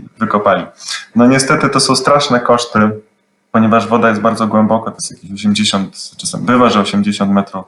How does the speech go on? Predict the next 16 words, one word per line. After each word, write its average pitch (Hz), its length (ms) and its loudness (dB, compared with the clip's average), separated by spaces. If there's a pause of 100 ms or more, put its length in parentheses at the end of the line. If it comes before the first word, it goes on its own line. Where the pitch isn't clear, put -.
po-, 92 280 -6
pod 92 140 -8
ziemią. 90 380 -2 (680)
Wierci 104 520 -2
się 95 120 -4
tam 92 320 -4 (100)
takie 101 200 -10
studnie 101 360 -4
przy - 140 -16
pomocy 95 320 -8
specjalistycznych 98 840 -6
wiertnic 98 320 -6
przez 90 200 -10
jakieś 95 260 -16
dwa - 180 -2
tygodnie. - 580 -4